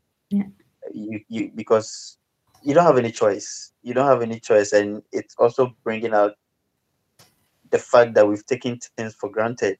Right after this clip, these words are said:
Speaker 2: So, uh, personally, um, the last time I went back to Ghana was in twenty eighteen.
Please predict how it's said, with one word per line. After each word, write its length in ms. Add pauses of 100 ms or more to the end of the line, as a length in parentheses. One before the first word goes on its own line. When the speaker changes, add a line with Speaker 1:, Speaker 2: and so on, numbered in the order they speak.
(140)
Speaker 2:
So, 540 (520)
uh, 120
personally, 680 (760)
um, 280
the 100
last 240
time 120
I 60
went 260
back 200
to 100
Ghana 440
was 340
in 160
twenty 480
eighteen. 460